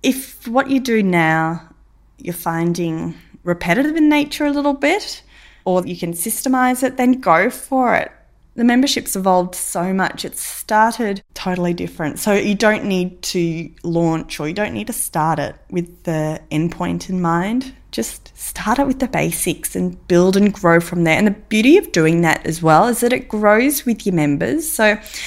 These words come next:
as I said, when my members would ask me a question, I'd be like, "That's brilliant. Let's create Q and A on it, or let's create a resource to help you, or let's,"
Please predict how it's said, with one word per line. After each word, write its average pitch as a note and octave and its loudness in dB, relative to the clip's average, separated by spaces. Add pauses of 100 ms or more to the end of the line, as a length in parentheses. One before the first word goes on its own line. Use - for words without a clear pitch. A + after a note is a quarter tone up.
(340)
as G#3 4
I A#3 10
said, A#3 2
when A#3+ 6
my A#3+ 6
members B3 6
would B3 6
ask A3 4
me B3 0
a A#3 -4
question, C4+ 0
I'd F3 -8
be - -8
like, - -6
"That's G3+ 0
brilliant. A#3+ 0 (160)
Let's G3+ 0
create - 0
Q B3+ 0
and B3 2
A B3+ 2
on F3 0
it, C#3+ -4
or E3 -2
let's F3+ -4
create G3+ -4
a G#3+ -4
resource A3 -2
to G3 -6
help G3+ -2
you, D#3 0
or E2+ -2
let's," - -6